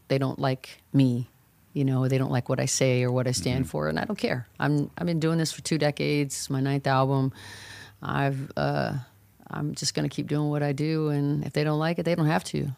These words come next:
Speaker 1: you know. Mayhem's not around anymore, but I am, you know.
Speaker 2: Mm-hmm.
Speaker 1: <laughs>
Speaker 2: Yeah, I think, I think people should be allowed to just be out of control. That's just,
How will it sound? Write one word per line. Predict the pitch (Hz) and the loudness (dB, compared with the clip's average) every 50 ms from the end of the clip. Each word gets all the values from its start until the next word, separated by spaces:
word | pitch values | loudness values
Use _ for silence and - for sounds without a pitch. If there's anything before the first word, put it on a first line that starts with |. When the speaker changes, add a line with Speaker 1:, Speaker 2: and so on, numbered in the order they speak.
| - _ | -10 _
Speaker 1:
you | - - - | -6 -4 -2
know. | - - 156 139 - - _ - - - - - - _ _ | -2 -2 -4 -6 -8 -12 _ -20 -20 -20 -20 -20 -20 _ _
Mayhem's | 135 151 175 185 170 156 131 147 | 4 4 6 6 4 4 4 2
not | 143 139 | 4 4
around | 135 135 139 139 139 | 4 4 4 4 2
anymore, | 139 139 139 143 151 160 | 2 2 2 2 0 0
but | 151 139 139 | 0 0 0
I | 147 160 | 0 2
am, | 156 143 147 156 139 - _ _ _ _ _ - | 2 2 0 0 -2 -4 _ _ _ _ _ -12
you | 262 202 151 151 151 | -6 -4 -2 -2 -2
know. | 160 165 | -2 -2
Speaker 2:
Mm-hmm. | 151 92 92 101 - - - 202 170 - - 190 185 - - 180 - - - 170 - - 165 151 - | -2 -2 -2 -4 -4 4 4 4 6 6 6 4 6 6 4 2 4 4 2 2 4 2 0 0 2
Speaker 1:
<laughs> | 123 | 2
Speaker 2:
Yeah, | 120 | 2
I | 104 104 | 2 4
think, | - 160 185 208 - - - | 2 2 2 2 0 -4 -8
I | - - | -10 -4
think | - 202 190 | -4 -4 0
people | - 151 160 156 | 2 4 6 6
should | 135 - 120 - 98 | 6 6 2 4 6
be | 101 101 | 4 4
allowed | 95 80 76 87 98 92 90 | 6 6 6 6 6 4 4
to | 80 | 0
just | 76 - - _ | -4 -4 -8 _
be | - 90 82 76 - - - - - - - - - - - - - - | 0 0 0 0 -2 -8 -16 -20 -20 -20 -20 -20 -20 -20 -20 -18 -8 -4
out | - 76 82 | -2 0 0
of | 90 - | 0 0
control. | - - - - - - 82 80 76 73 65 - - - - _ _ _ _ - - _ _ _ _ _ _ _ _ - | 0 -2 -2 -2 -2 -2 0 2 2 2 0 -2 -8 -16 -20 _ _ _ _ -20 -20 _ _ _ _ _ _ _ _ -4
That's | - 95 92 - | -2 -2 0 2
just, | 127 120 - | 2 0 0